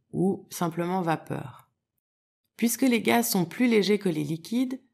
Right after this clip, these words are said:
lorsque l'eau devient vapeur, elle commence à monter dans l'atmosphère. Cela a lieu principalement au-dessus des grandes surfaces d'eau, telles que les océans. Mais souviens-toi qu'il y a de l'eau aussi dans les plantes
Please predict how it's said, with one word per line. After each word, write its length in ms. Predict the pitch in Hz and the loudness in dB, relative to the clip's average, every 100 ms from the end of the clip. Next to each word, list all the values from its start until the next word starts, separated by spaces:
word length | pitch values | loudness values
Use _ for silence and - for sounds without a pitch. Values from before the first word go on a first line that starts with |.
| _ _ - | _ _ 0
lorsque 340 | 202 220 - | 0 0 2
l'eau 220 | 190 220 | 4 6
devient 340 | 190 160 147 147 | 4 2 -2 -2
vapeur, 500 | 165 165 220 240 233 - - | -4 0 0 2 -2 -8 -6
elle 160 | 175 170 | -4 -2
commence 320 | 202 233 214 | 0 0 0
à 80 | 180 | 2
monter 340 | 185 202 240 | 2 2 0
dans 140 | 214 | 2
l'atmosphère. 840 | 170 165 - 165 - 143 131 131 - _ _ _ _ _ _ _ _ _ _ - | 0 -2 -4 -6 -6 -6 -8 -10 -16 _ _ _ _ _ _ _ _ _ _ -14
Cela 460 | - - 156 202 | -6 0 4 6
a 80 | 208 | 6
lieu 240 | 156 180 202 | 4 2 2
principalement 760 | 196 196 208 190 185 190 214 | 0 0 -2 -2 0 2 2
au-dessus 460 | 170 160 175 - 220 | 2 0 -2 -2 -2
des 140 | 180 | -2
grandes 280 | 165 185 208 | 0 0 0
surfaces 540 | 196 180 - 185 165 | -2 -6 -2 -2 -2
d'eau, 240 | - 180 214 - - - _ | -2 -2 -4 -10 -20 -20 _
telles 200 | 190 190 | 0 2
que 80 | 180 | 2
les 240 | 156 147 | 0 0
océans. 440 | 170 - 156 143 - _ _ _ _ _ | -2 -2 -2 -4 -8 _ _ _ _ _
Mais 120 | - 165 | -2 0
souviens-toi 600 | - 226 220 202 190 214 | 0 2 2 2 0 -2
qu'il 180 | 185 | 0
y 60 | 185 | 0
a 60 | 190 | 0
de 100 | 170 | 2
l'eau 240 | 185 220 | 4 4
aussi 280 | 180 170 226 | 2 0 -2
dans 140 | 190 | 0
les 100 | 165 | -2
plantes 500 | 160 - 170 196 - | -2 -2 0 0 -4